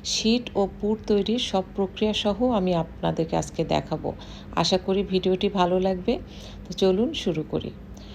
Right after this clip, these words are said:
তো এটার জন্য আমার লাগছে দুই কাপ ময়দা, সাথে দিয়ে দিচ্ছি হাফ চা চামচ লবণ আর এক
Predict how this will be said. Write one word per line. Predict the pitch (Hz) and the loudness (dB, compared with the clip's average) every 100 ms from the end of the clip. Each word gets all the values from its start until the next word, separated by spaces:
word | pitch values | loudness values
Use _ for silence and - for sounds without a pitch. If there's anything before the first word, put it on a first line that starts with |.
| - _ - - - - - - - - - - | -18 _ -16 -14 -14 -16 -16 -16 -16 -16 -16 -6
তো | 214 | 0
এটার | 220 220 226 220 | 2 4 2 2
জন্য | 226 226 | 2 4
আমার | 202 202 | 4 2
লাগছে | 196 196 190 - 240 | 2 0 0 -2 -2
দুই | 240 190 | 2 2
কাপ | 180 220 - | 4 0 2
ময়দা, | 170 156 147 147 - - - - | 2 2 0 -4 -4 -14 -14 -8
সাথে | - 190 214 | 2 2 2
দিয়ে | 208 214 | 4 4
দিচ্ছি | 208 208 - 220 254 - - - | 4 0 0 0 0 -4 -14 -4
হাফ | 185 185 - | 2 2 2
চা | 196 | 0
চামচ | 190 202 208 247 - 190 | 0 -2 0 -4 -4 2
লবণ | 180 175 180 247 370 - - - 180 | 4 4 2 -2 -4 -12 -14 -8 2
আর | 170 - | 2 4
এক | 180 185 | 2 2